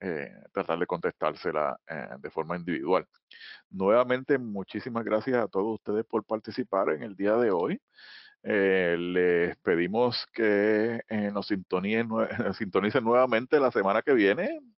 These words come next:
eh, martes, jueves de la semana que viene y la pro-, la otra semana para las sesiones de la tres a las seis. Eh, muchas gracias al equipo de arset,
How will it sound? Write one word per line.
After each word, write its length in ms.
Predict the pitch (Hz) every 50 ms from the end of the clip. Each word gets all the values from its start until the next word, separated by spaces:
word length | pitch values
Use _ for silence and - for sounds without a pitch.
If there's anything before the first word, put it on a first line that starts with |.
| _ _ _ -
eh, 720 | 240 104 95 95 85 78 78 76 80 78 67 76 76 - 69 69
martes, 520 | 69 78 95 117 123 _ - 123 127 117 -
jueves 340 | _ 95 101 127 135 127 117
de 60 | 113
la 100 | 104 95
semana 240 | - 95 92 104 113
que 120 | _ 113
viene 360 | 107 117 135 160 165 180 175
y 80 | 156 131
la 120 | 101 80
pro-, 240 | - _ 107 107 110
la 140 | 104 90 82
otra 220 | 87 95 - 123
semana 440 | 113 - 117 110 127 156 170 180 165
para 440 | - - 101 92 92 92 90 - - _ _ - - - - - _ _ _ _
las 540 | - - - - - - 50 - - - -
sesiones 420 | - 85 85 - 90 95 101 101 - _
de 200 | _ 107 101 101
la 200 | 95 95 87 82 80
tres 280 | _ 95 95 101 107
a 100 | 107 98
las 380 | 95 95 95 92 90 92 87 -
seis. 400 | - 190 185 160 170 180 - - _ _ _ - - - - - - - - _ _
Eh, 480 | - 110 113 110 110 110 107 107 107 107
muchas 560 | 107 107 107 110 110 107 104 113 113 - 127
gracias 360 | 110 120 123 120 - 147 131 120
al 80 | 110
equipo 400 | 107 - - 120 - - 120 117
de 420 | 107 110 110 107 107 110 110 110 - _ _
arset, 540 | - 104 104 101 104 101 - - 123 117 117